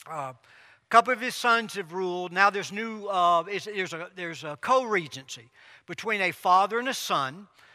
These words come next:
uh, and, uh, the son, uh, is left in charge of Bab-, Babylon. His name is Belshazzar, and if you're familiar with the, uh, the story, uh, his father has met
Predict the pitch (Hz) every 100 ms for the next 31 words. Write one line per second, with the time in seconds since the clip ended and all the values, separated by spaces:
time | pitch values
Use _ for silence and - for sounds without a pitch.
0 | - _ 170 165 156 151 151 _ _ -
1 | 196 185 175 165 165 170 175 151 135 165
2 | 160 - - 302 311 202 143 180 208 _
3 | _ _ - 165 151 151 156 165 180 190
4 | 175 170 139 - - _ - 175 220 233
5 | - 226 208 175 214 214 208 196 165 170
6 | 160 208 196 196 175 208 180 143 120 135
7 | 170 175 170 143 156 196 214 180 - 170
8 | 135 123 147 202 147 139 - - - _
9 | 160 151 180 - 180 196 226 214 208 202
10 | 170 175 175 160 151 139 131 - - _
11 | 156 - - 220 226 196 151 185 190 _
12 | _ _ 165 160 151 151 147 151 _ _
13 | - 180 185 - - 277 302 180 151 156
14 | 180 165 190 214